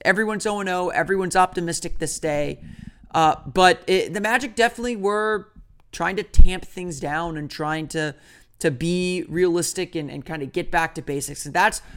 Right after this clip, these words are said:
what I want to talk today about today as we dive into, uh, into the beginning of training camp and, and media day as the Orlando Magic get set for their twenty seventeen eighteen season. But before we do that,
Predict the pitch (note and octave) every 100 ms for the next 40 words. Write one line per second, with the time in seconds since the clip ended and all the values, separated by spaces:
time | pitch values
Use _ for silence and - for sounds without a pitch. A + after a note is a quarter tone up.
0 | - - G3+ G#3+ G3+ F#3+ - F3+ E3+ -
1 | D#3 D#3+ D#3 D#3 D3+ - - D3+ C#3+ -
2 | C#3 D#3 D#3 D3+ C#3 - - - - E3+
3 | F3 D3 E3 C3 E3 D#3 D3+ D3+ D3 -
4 | _ F3+ G3+ G3+ - D#3+ - - - _
5 | - - - - - _ _ _ _ _
6 | _ _ - D3 C#3 - - E3 - D#3+
7 | C3+ C#3 D3+ C#3+ C3+ E3 D3 - D3 C#3
8 | C#3+ C3+ C#3+ C3 C#3 D3 D3 C#3+ D3 D3
9 | C#3 - - _ - D3+ D#3 D3+ D#3 D3
10 | D3+ C#3+ - D3 - - - D3 C#3 -
11 | D#3 D3 B2+ D3 C3+ D3+ C#3+ - C#3+ C3
12 | D3 C3 D3 C#3+ C#3+ - - A3 G#3+ G3+
13 | G3+ G3+ -